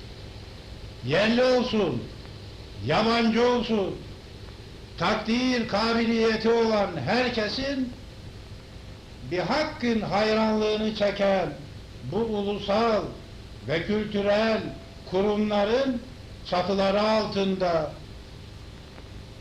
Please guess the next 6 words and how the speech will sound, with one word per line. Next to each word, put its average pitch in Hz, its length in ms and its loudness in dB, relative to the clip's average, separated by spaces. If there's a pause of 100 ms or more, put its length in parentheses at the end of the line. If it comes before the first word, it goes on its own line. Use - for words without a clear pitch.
(1300)
birbirinden 233 800 2
farksız 202 760 0 (1000)
birer 208 320 2
halk 208 460 2
evci 214 340 2
olmaktan 208 960 0